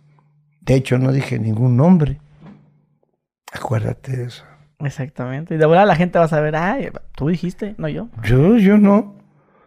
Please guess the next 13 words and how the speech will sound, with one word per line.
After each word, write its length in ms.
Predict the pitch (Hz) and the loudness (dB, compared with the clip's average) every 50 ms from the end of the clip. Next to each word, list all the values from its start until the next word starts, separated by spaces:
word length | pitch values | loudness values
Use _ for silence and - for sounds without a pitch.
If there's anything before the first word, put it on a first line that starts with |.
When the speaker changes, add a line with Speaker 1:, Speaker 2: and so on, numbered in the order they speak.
| _ _ - | _ _ -2
Speaker 1:
Las 220 | 123 120 117 101 | 0 0 2 2
balas 300 | 120 143 156 170 175 165 | 2 2 4 4 4 4
las 240 | 151 143 120 - - | 4 2 2 2 2
aventé, 420 | 127 110 113 113 104 101 120 147 | 2 4 4 2 2 2 0 0
cada 240 | 143 151 151 135 127 | 2 2 2 2 2
quien 220 | 120 135 147 147 | 2 2 2 2
se, 320 | 131 123 127 120 117 131 127 | 2 0 0 -2 -2 -4 -8
se 140 | 110 123 151 | -8 -8 -8
metió 540 | 151 135 135 135 135 135 123 117 147 147 | -8 -8 -4 -2 -2 -2 -2 0 0 2
la 140 | 147 151 143 | 2 2 0
que 160 | - - - | 0 2 2
<laughs> 100 | - - - | 0 2 0
quiso. 380 | - - 160 139 - 233 170 | -2 -2 -2 -2 0 -2 -2